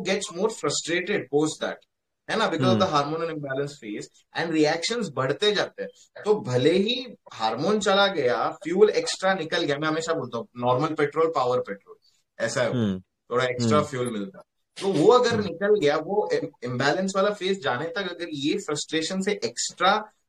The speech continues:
Speaker 1: वे में बिहेव, जिसमें अब तक रीडायरेक्ट नहीं करता था, अब रीडायरेक्ट भी करने लग गया फैमिली वालों को,
Speaker 2: हम्म।
Speaker 1: राइट?
Speaker 2: हम्म।
Speaker 1: तो वो भले ही हार्मोनल इम्बैलेंस फेज निकल भी जाए ना, तो भी रीडायरेक्टेड एग्रेशन वहीं रह जाता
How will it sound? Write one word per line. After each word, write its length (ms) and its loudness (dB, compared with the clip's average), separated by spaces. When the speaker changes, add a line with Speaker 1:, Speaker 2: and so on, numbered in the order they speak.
Speaker 1:
वे 140 0
में 180 0
बिहेव, 220 2
जिसमें 380 -2
अब 220 -2
तक 140 0
रीडायरेक्ट 480 2
नहीं 140 -2
करता 260 -2
था, 80 -2
अब 280 -2
रीडायरेक्ट 480 0
भी 100 -4
करने 300 -4
लग 160 -6
गया 140 -10
फैमिली 600 -4
वालों 200 -4
को, 120 -8
Speaker 2:
हम्म। 160 -2
Speaker 1:
राइट? 260 0
Speaker 2:
हम्म। 240 -2
Speaker 1:
तो 80 -4
वो 580 8
भले 180 2
ही 200 4
हार्मोनल 480 2
इम्बैलेंस 480 -2
फेज 220 -4
निकल 340 0
भी 160 -2
जाए 200 -4
ना, 240 -6
तो 80 -4
भी 120 0
रीडायरेक्टेड 540 0
एग्रेशन 360 -4
वहीं 240 0
रह 120 -4
जाता 380 -14